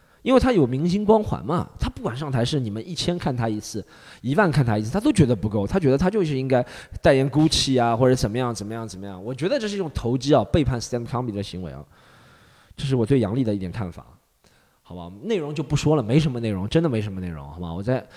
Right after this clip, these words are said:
开放麦看见过两次杨笠，我就知道他肯定讲这个。我每次听到别人讲什么，“啊，你们去年我出了这个节目之后，谁谁谁和我说的这个话，我又碰到，我参加这个节目、参加那个节目，哪个明星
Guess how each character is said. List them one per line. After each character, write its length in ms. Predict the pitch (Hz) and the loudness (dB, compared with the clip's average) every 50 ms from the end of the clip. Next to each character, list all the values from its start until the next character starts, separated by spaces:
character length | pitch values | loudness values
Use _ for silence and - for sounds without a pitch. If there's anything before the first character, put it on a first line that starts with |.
| - - | -20 -8
开 140 | - 156 160 | -2 0 2
放 120 | 147 151 | 2 2
麦 140 | 160 170 143 | 0 0 0
看 140 | 120 147 135 | 0 0 0
见 80 | 120 110 | 2 2
过 80 | 113 | 2
两 160 | 110 101 92 | 2 2 0
次 140 | 90 - 101 | -4 -6 -6
杨 100 | 87 82 104 | -6 -6 -6
笠， 60 | 110 | -6
我 100 | 98 110 | -4 -2
就 100 | 127 147 | -2 -2
知 140 | - - 156 | 0 2 2
道 100 | 156 147 | 2 2
他 80 | 156 | 2
肯 180 | 147 - 135 120 | -2 -4 -4 -2
定 140 | 127 156 156 | -2 -2 -2
讲 240 | - 147 98 98 | -2 -4 -4 -4
这 80 | 95 110 | -6 -6
个。 60 | 113 113 | -4 -2
我 240 | 117 127 143 139 - - - - - | 0 2 2 0 0 -6 -16 -20 -8
每 180 | - 151 147 143 | 0 2 2 2
次 120 | 139 - 196 | 2 0 -2
听 220 | - - 214 214 | -2 -2 -2 0
到 220 | 214 214 165 - - - - - - _ _ _ | -2 -2 -2 -2 -6 -14 -20 -20 -20 _ _ _
别 140 | - 135 131 | 0 2 4
人 140 | 139 151 151 | 4 2 0
讲 280 | 143 - 147 95 90 113 | 0 -4 -4 -4 -4 -6
什 100 | 110 120 | -6 -4
么 60 | 131 131 147 156 160 165 165 165 | -4 -2 -2 -2 -2 -2 -2 -2
，“啊， 40 | |
你 100 | 156 147 | -4 -4
们 160 | 143 139 143 143 | -2 -2 -2 -2
去 160 | - - 185 | -2 -2 2
年 260 | 160 143 139 147 156 | 4 4 4 4 4
我 120 | 147 127 | 2 -2
出 180 | 123 - - 170 | -2 -2 -2 -2
了 80 | 165 156 | -2 0
这 80 | 170 | 0
个 100 | 156 160 | -2 -2
节 160 | 151 147 139 | 0 0 0
目 140 | 135 151 151 | 0 -2 -4
之 100 | 135 151 | -4 -6
后， 400 | 156 165 190 185 170 156 147 135 | -4 -2 0 0 2 2 0 0
谁 240 | 127 - - 131 147 | 0 0 2 2 2
谁 160 | 139 165 165 | 2 2 0
谁 160 | 147 151 147 | 2 2 0
和 140 | 147 139 156 | 2 2 2
我 100 | 139 131 | 2 2
说 160 | 127 - 151 | 2 2 2
的 80 | 147 147 | 2 2
这 120 | 143 160 | 2 2
个 120 | 143 139 135 | 0 0 2
话， 200 | 147 151 143 135 | 4 4 4 6
我 160 | 135 131 135 | 6 6 6
又 80 | 143 156 | 6 6
碰 200 | - - 170 151 | 6 2 2 4
到， 240 | 151 139 131 127 - - - - - - - - - | 6 6 6 4 2 -4 -12 -16 -18 -20 -20 -10 -4
我 100 | 139 131 | -2 0
参 160 | - - 160 | 2 2 4
加 160 | 151 160 160 160 | 4 6 4 4
这 100 | 156 175 | 4 4
个 80 | 160 | 2
节 200 | 160 - 139 127 | 2 2 0 0
目、 120 | 135 147 143 | 0 0 0
参 160 | 123 156 151 | 0 0 0
加 80 | 151 156 | 0 -2
那 100 | 165 175 | -2 -2
个 100 | 160 147 | 0 -2
节 200 | 139 120 123 120 | 0 0 -2 -2
目， 240 | 127 139 139 127 127 | 0 0 0 0 0
哪 120 | 127 120 | 0 -2
个 80 | 117 143 | -2 -2
明 220 | 151 143 139 147 | -2 -2 -2 -2
星 320 | 143 160 160 160 165 165 | 0 0 0 0 0 -2